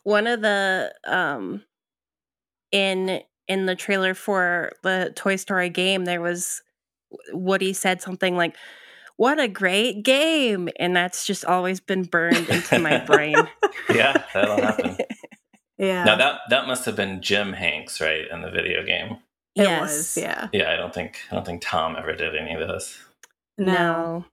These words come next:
Speaker 3: I really don't think he did.
Speaker 1: Nope.
Speaker 3: Shall we move on?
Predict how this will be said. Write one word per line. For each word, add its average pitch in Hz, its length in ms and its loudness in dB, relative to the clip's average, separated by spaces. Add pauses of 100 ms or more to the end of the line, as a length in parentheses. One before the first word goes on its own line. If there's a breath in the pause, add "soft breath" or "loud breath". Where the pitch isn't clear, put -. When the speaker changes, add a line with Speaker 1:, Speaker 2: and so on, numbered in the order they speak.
(440)
Speaker 3:
I 196 60 2
really 180 340 0
don't 165 220 -6
think 165 180 -8
he - 180 -10
did. 160 360 -8 (920)
Speaker 1:
Nope. 180 340 0 (1400)
Speaker 3:
Shall 202 260 -2
we 208 100 -2
move 262 280 -4
on? 185 320 -6